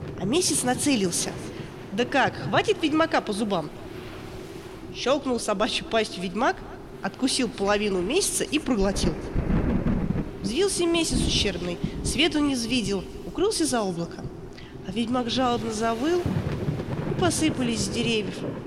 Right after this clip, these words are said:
листочки. У ведьмака в животе прыгает отгрызанный месяц, жжет.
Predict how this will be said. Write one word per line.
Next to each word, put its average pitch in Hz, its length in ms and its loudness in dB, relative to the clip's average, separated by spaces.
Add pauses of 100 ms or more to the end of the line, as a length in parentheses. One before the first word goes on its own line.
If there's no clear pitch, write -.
(120)
листочки. - 580 0 (680)
У 185 60 -6
ведьмака 247 420 0
в 294 80 -2
животе 226 460 0
прыгает 285 500 2 (460)
отгрызанный 285 580 2
месяц, 226 480 0
жжет. 202 640 0